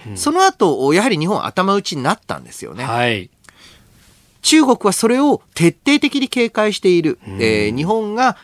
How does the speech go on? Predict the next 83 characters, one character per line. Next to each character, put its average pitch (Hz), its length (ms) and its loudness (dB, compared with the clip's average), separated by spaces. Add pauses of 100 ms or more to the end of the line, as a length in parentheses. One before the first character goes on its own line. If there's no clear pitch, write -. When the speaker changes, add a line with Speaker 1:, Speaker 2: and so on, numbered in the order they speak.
Speaker 2:
あ 147 100 -2
そ - 160 -2
こ 311 140 -2
ま 330 140 4
で 277 60 2
華 190 260 0
々 196 220 0
し - 100 -6
く 123 120 -12
経 131 220 -2
済 131 220 -2
成 123 220 -2
長 92 200 -6
し - 40 -14
た 101 120 -6
の 90 80 -10
に 80 140 -14
頭 160 340 -2
打 165 80 -2
ち 151 140 -6
に 139 80 -4
な 127 120 -2
り、 85 160 -10 (280)
そ 214 140 -2
し - 80 -4
て 277 100 -2
経 262 240 -2
済 254 180 2
政 262 260 -2
策 185 200 -4
の 95 80 -6
失 - 280 -10
敗 123 200 -2
に 123 60 -8
よ 123 120 -6
っ - 40 -10
て、 - 460 -2
え 110 40 -6 (360)
ー、 - 20 -20 (140)
ま 143 80 -2
あ、 - 40 -6
金 165 160 -2
融 190 60 2
政 226 220 0
策 185 160 -6
の 139 80 -6
失 - 220 -12
敗 151 180 -2
に 156 60 -4
よ 156 100 -4
っ 156 60 -8
て、 214 260 0
Speaker 1:
う - 40 -6
ん。 110 260 -4
Speaker 2:
二 139 160 0
十 247 240 2
年 226 180 2
以 269 60 2
上 240 180 4
に 127 120 0
わ 101 120 0
た 101 100 -8
る 95 80 -8
長 143 220 -2
期 - 140 -10
停 151 180 2
滞 98 240 -4
を 85 60 -8
も 90 100 -12
た 90 140 -10
ら 87 120 -10
し - 120 -20
た。 73 140 -10
Speaker 1:
は 117 260 -4
い。 107 180 -2
Speaker 2:
で 196 80 -6
す - 140 -8
か 139 80 -4
ら 123 60 -8
中 - 280 -4
国 240 220 -4
で 139 100 -2
は 143 180 0